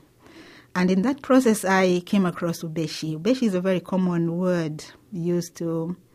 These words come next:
refer to those people who encroach the Williamson Mwadui diamonds for diamond. But it comes from a local, I mean, dialect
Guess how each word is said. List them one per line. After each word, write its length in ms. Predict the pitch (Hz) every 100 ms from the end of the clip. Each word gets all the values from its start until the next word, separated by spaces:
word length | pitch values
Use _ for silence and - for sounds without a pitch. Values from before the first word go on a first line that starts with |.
| _ _ _ _
refer 760 | 170 165 - 196 185 170 156 160 - _ -
to 100 | 170
those 220 | 170 175
people 240 | - 175 170
who 180 | 175 -
encroach 680 | 165 156 - 180 156 - - - - _ _
the 100 | 170
Williamson 640 | 165 180 160 165 170 165 160
Mwadui 380 | 156 160 165
diamonds 840 | 156 156 156 156 156 156 - - - _ _ _ _ _ _ _ -
for 480 | - 160 156 151 151 -
diamond. 600 | 151 156 147 143 143 147 - - - -
But 120 | 180
it 120 | 175
comes 260 | 233 226 -
from 240 | 190 175
a 160 | 170 160
local, 640 | 170 180 - 175 165 160 - _ _ _ _ _ _ _ - -
I 100 | 170
mean, 200 | 165 170
dialect 760 | 170 180 170 165 147 - -